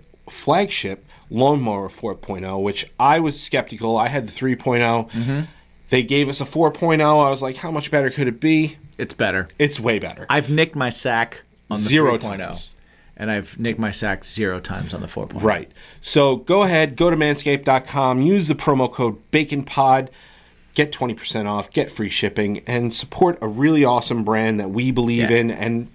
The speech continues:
Speaker 1: support the show a little bit.
Speaker 2: It's really good, guys. I don't care.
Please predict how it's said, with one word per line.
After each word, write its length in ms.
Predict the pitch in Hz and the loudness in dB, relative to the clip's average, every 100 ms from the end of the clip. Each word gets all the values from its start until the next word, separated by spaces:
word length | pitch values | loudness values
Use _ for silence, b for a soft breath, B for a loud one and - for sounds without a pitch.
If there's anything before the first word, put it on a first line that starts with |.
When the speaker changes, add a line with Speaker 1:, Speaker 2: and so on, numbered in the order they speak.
| - - | -18 -6
Speaker 1:
support 440 | - 143 220 220 | -4 0 0 0
the 40 | |
show 280 | - - 160 | -2 -2 -2
a 20 | |
little 240 | 98 87 85 | -2 -6 -8
bit. 240 | 76 - - | -10 -6 0
Speaker 2:
It's 220 | 170 - | 2 2
really 260 | 160 160 120 | 2 4 2
good, 220 | 117 95 | 0 -2
guys. 400 | 104 98 101 - - | -2 -2 -4 -6 0
I 100 | 127 | 2
don't 220 | 127 107 | 2 -4
care. 420 | - 104 101 101 | -6 -2 -2 -4